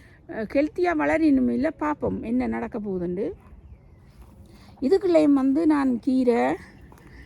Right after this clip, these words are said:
அஹ், இது ஒரு சுரக்காய் உண்டு,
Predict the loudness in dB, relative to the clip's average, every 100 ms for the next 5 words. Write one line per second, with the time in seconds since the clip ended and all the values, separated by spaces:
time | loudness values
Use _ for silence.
0 | -20 -16 -8 -6 -6 -6 -6 -6 -6 -8
1 | -14 -20 -20 -20 -20 -20 -20 -20 -16 -8
2 | -4 -2 -4 -6 -8 -8 -8 -6 -6 -6
3 | -6